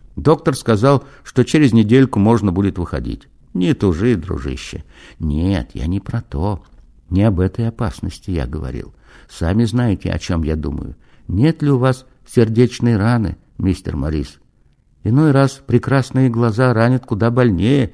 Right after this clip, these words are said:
чем свинцовая пуля. Может, кто-нибудь ранен вашими глазами, потому и прислал всё это?" "Ты ошибаешься, Филим. Наверное, корзину прислал кто-нибудь из форта.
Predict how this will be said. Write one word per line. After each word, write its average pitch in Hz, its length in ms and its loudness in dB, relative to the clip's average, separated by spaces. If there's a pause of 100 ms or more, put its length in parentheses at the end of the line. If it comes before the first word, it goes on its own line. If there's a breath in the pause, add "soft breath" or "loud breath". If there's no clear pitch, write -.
(160 soft breath)
чем 101 240 0
свинцовая 101 640 0
пуля. 113 400 -4 (460)
Может, 82 260 -2
кто-нибудь 92 520 0
ранен 95 360 0
вашими 101 360 -2
глазами, 95 600 -2 (340 soft breath)
потому 73 400 -2
и 110 100 2
прислал 113 600 -6
всё - 240 -8
это?" 175 360 -6 (760)
"Ты 67 140 -2
ошибаешься, 80 680 -2
Филим. - 420 -8 (460)
Наверное, 95 460 2
корзину 92 500 0
прислал 90 480 -2
кто-нибудь 90 520 0
из 90 120 -2
форта. - 460 -6